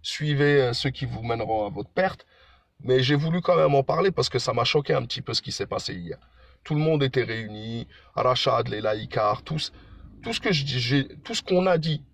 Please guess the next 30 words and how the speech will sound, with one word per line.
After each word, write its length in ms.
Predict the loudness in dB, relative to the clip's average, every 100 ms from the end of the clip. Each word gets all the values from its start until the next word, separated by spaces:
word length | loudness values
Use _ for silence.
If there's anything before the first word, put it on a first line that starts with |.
| _ _ _ _ _ _ _ -20 _ _
j'ai, 320 | -6 -4 -4
je, 180 | -8 -8
je 140 | -4
l'ai 120 | -2 0
dit 180 | -2
aussi, 360 | -2 -2 -6 -10 _ _ _ _ _ _ -6
euh, 340 | -2 0 0
depuis 500 | -2 -4 -6 -8 -6 -2 2
longtemps, 480 | 2 2 2 -2 -6 _ _ _ _ _ _ _ _ _ _ _ _
et 120 | 0
devant 220 | 2 4 4
nos 120 | 2
yeux. 240 | 0 -4 -10 _ -4
Il 60 | 0
n'y 60 |
a 60 | 2
que 80 | 2
ceux 100 | -2
qui 140 | 0
veulent 180 | 0 2
pas 100 | 0
le 80 | 0
voir 160 | -2
qui 100 | -4
ne 60 | -8
le 60 |
voient 180 | -4 -2
pas. 160 | -2 -6 _ -20 _ _ _ _ _ -2
Dans 200 | 2 2
l'histoire, 680 | 2 0 2 4 2 -2